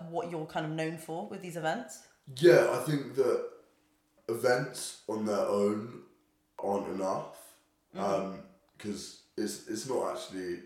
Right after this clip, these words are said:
Speaker 2: expressing anything, you're just holding an event.
Speaker 1: Yeah.
Speaker 2: Um, so I think what distinguishes me from other people is the interviews.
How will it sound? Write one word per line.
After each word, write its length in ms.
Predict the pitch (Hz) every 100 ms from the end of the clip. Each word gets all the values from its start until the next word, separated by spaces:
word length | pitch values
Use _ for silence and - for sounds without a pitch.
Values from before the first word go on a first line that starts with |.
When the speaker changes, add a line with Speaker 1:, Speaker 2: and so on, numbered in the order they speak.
| -
Speaker 2:
expressing 600 | 87 - 101 92 - 90
anything, 440 | 87 85 - 85 85
you're 120 | 92
just 160 | 85
holding 260 | 95 87 85
an 80 | 80
event. 420 | 78 87 78 - - -
Speaker 1:
Yeah. 240 | 202 165 - - _ _ _ -
Speaker 2:
Um, 400 | 98 92 92 90
so 400 | - 104 95 95
I 20 |
think 280 | 104 104 - -
what 200 | 104 -
distinguishes 640 | - 98 90 - 87 80
me 220 | 90 85
from 220 | 78 85
other 180 | 82 85
people 340 | 87 90 87 85
is 120 | 76
the 120 | -
interviews. 580 | - 78 - 80 73 -